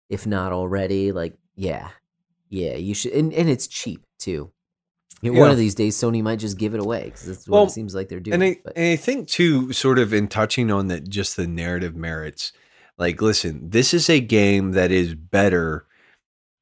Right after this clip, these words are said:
Speaker 2: All of its parts are so much greater than the individual pa-, like, the sum of it is so much
Speaker 1: Mm-hmm.
Speaker 2: greater than the indiv-,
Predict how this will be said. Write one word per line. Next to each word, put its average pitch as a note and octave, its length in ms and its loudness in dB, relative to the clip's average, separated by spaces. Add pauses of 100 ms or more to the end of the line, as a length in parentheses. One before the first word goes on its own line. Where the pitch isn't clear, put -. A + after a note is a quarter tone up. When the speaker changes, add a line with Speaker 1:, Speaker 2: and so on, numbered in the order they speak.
(280)
Speaker 2:
All C3 320 6
of F3+ 80 6
its C#3 180 2
parts A2 360 2
are G2 60 2
so A2+ 260 2
much G#2+ 220 0
greater F#2 500 2
than F2 540 -2
the F2+ 160 -2
individual D#2+ 480 -6
pa-, - 160 -18
like, F#2 300 -2
the G#2 100 2
sum D3 320 4
of G#2+ 120 4
it E2+ 280 0
is G#2 160 -4
so - 180 0
much G#2+ 160 2
Speaker 1:
Mm-hmm. B2+ 80 0
Speaker 2:
greater F2+ 280 0
than F2 160 -6
the E2+ 140 -6
indiv-, E2+ 280 -6